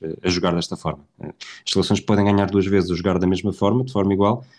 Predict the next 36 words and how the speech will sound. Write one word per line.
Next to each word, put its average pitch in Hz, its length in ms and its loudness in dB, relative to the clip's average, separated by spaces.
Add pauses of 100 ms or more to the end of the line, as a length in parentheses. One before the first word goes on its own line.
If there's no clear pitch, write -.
(300)
mas 104 240 2
é, 113 120 2
é, 107 340 2
é 101 80 0
uma 104 140 2
Espanha, 113 420 0
é 87 60 -2
um, 87 340 -2
é 90 80 0
um 90 80 2
f-, - 260 -8
um 101 120 4
estilo 117 340 2
completamente 107 560 -2
diferente 123 460 -2 (400)
deste 123 360 0
Portugal, 143 320 -4
que - 80 -12
se - 100 -4
olhamos 117 240 -2
para 117 160 -4
dois 110 140 0
mil 113 100 0
e 113 60 0
dezasseis, 117 480 -4
foi 135 320 0
uma 131 160 0
conjugação 104 520 -2
perfeita 98 400 -2
de - 80 -8
fatores, 131 440 -2
em 113 100 2
que 107 60 -2
tudo 113 160 0
correu 113 320 2
bem. 151 120 -2